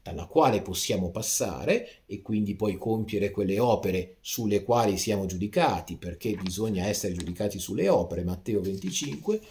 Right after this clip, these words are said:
oppure nulla. La fede da sola non è giudizio, la fede è accompagnata dalle opere.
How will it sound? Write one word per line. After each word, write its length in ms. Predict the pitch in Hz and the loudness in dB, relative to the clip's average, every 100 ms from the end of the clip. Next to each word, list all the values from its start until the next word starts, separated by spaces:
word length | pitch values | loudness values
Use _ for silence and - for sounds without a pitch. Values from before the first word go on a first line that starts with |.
| - - | -18 -10
oppure 760 | - 135 - 101 80 120 - - _ | -2 -2 -2 -6 -2 0 -2 -6 _
nulla. 440 | - 82 65 78 - - - | -12 -10 -10 -12 -14 -20 -8
La 220 | 113 131 | -2 -2
fede 520 | 131 143 160 190 214 | -2 -2 2 2 2
da 140 | 131 127 | 2 0
sola 540 | - 71 101 143 170 - _ - | 0 -2 -2 -2 -4 -14 _ -6
non 220 | 127 139 | -4 -2
è 140 | 151 127 | -2 -4
giudizio, 680 | 101 87 82 - 110 - _ _ | -6 -10 -12 -10 -10 -12 _ _
la 140 | 101 104 | -10 -8
fede 400 | - 185 196 226 | -4 -4 -2 0
è 100 | 147 | 0
accompagnata 840 | 127 151 151 202 175 95 - - | 0 -4 -4 0 0 -2 -6 -8
dalle 340 | 135 131 120 151 | -4 -2 0 0
opere. 420 | - - - | 0 -6 -14